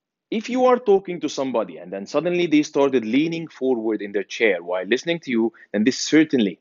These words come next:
means that the person is interested in whatever you are saying. If this was accompanied by tilting the head slightly while listening to you,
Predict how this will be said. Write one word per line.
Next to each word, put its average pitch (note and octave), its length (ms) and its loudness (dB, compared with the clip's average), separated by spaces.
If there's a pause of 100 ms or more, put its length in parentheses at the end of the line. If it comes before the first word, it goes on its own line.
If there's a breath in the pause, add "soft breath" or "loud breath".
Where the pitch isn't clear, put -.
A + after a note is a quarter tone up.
means A2 220 0
that F#2+ 100 -2
the E2+ 60 -12
person A#2+ 480 0
is G#2 200 -6
interested C3 500 -2
in G#2+ 80 0
whatever G2+ 300 2
you F2 140 -2
are E2+ 80 -2
saying. D2+ 400 -12 (540 loud breath)
If B3 260 2 (200)
this F3+ 160 2
was F3 260 4
accompanied D3+ 720 0 (220 loud breath)
by G#2+ 140 2
tilting A3 480 -2
the G#3 80 4
head D#3 220 2
slightly C#3+ 480 2
while G#2+ 240 2
listening B2+ 380 -2
to D#3+ 100 -6
you, A#2+ 240 0